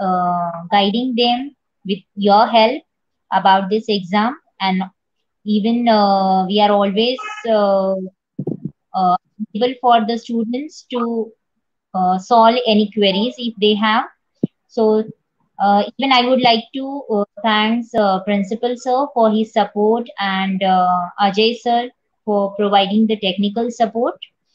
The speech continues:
So thank you so much, Victoria Madam, for today's session.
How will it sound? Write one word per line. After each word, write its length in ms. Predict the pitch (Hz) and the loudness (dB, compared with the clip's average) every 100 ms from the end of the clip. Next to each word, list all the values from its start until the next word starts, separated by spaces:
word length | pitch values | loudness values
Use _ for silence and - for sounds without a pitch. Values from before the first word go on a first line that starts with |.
| _ _ | _ _
So 340 | _ 208 202 202 | _ -6 -6 0
thank 240 | 208 214 220 | 2 2 2
you 120 | 254 | -4
so 240 | 254 233 | -4 -2
much, 260 | 240 247 247 | -2 -2 -4
Victoria 500 | 214 208 226 214 220 | -6 -4 0 2 2
Madam, 400 | 220 208 214 262 | 2 2 0 -4
for 160 | - 220 | -6 -4
today's 380 | 226 196 208 - | -4 -4 -4 -6
session. 440 | 220 214 - 254 | -6 -4 -6 -8